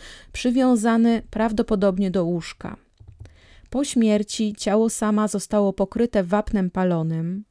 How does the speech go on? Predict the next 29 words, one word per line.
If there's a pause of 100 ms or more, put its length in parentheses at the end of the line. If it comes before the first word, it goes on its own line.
Sprawcy
tym
samym
chcieli
przyspieszyć
rozkład. (600)
Ciało
miało
znajdować
się
w
zbiorniku
Szamba
minimum
od
trzech
do
czterech
miesięcy. (260)
Śledczy
badający
sprawę
określili,
że
w
tamtych
czasach (320)
była
to